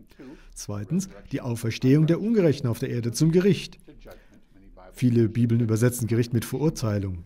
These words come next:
Ihre Theologie besagt, dass du, wenn du nicht mit den Gerechten auferweckt wirst,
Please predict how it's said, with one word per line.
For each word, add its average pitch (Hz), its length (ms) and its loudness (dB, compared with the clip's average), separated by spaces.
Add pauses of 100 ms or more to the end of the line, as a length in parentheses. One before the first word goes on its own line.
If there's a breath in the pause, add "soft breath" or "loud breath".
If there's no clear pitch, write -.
Ihre 117 260 2
Theologie 113 480 2
besagt, 123 400 0 (340 loud breath)
dass 127 180 -2
du, 120 220 4
wenn 120 180 4
du 113 100 2
nicht 120 260 0
mit 113 140 0
den 107 160 0
Gerechten 107 380 -4
auferweckt 139 440 2
wirst, 156 260 -2